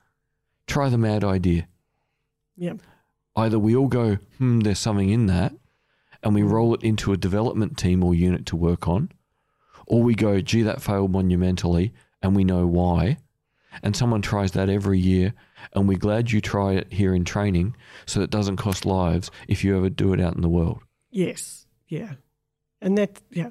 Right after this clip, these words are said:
Speaker 2: I think taking that positive <laughs> is, well, we learnt fast. <laughs>
Speaker 1: Yeah, and that's the
Speaker 2: Don't
Speaker 1: thing
Speaker 2: have to
Speaker 1: why
Speaker 2: do that
Speaker 1: you
Speaker 2: one
Speaker 1: need to be
Speaker 2: again.
Speaker 1: learning both ways.
Speaker 2: Yeah.
Speaker 1: You learn to confirm that you've learned,
Speaker 2: Yeah.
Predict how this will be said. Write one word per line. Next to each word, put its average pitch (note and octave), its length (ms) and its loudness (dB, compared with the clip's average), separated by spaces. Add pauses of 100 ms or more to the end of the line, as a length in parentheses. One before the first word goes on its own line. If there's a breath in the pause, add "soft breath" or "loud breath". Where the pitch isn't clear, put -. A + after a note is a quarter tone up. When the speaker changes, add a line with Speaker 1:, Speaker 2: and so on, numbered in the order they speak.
Speaker 2:
I F#3+ 60 -2
think A#3+ 220 -2
taking F#3+ 320 0
that - 160 -6
positive E3 600 -4
<laughs> - 60 -20
is, - 160 -4 (320 loud breath)
well, C#4 140 2
we A#3 140 -2
learnt A3 260 2
fast. - 460 -10 (120)
<laughs> - 140 -8
Speaker 1:
Yeah, D3+ 240 0
and C3 200 -2 (180)
that's - 240 -4
the C3 80 -2
Speaker 2:
Don't - 60 -6
Speaker 1:
thing C#3+ 120 0
Speaker 2:
have B2 100 4
to A#2+ 60 4
Speaker 1:
why A#2+ 140 2
Speaker 2:
do F#3 160 0
that E3+ 120 -2
Speaker 1:
you B2+ 60 2
Speaker 2:
one B2+ 80 2
Speaker 1:
need A#2 80 0
to - 80 -2
be A#2+ 60 2
Speaker 2:
again. G#2+ 100 2
Speaker 1:
learning A2 280 2
both G2+ 280 -2
ways. G2 360 -2
Speaker 2:
Yeah. D#3+ 280 -4
Speaker 1:
You A2+ 160 4
learn C3+ 220 2
to C3+ 80 -2
confirm A2 560 0
that G#2 120 0
you've F2+ 180 0
learned, G2+ 500 0
Speaker 2:
Yeah. D#3+ 240 -2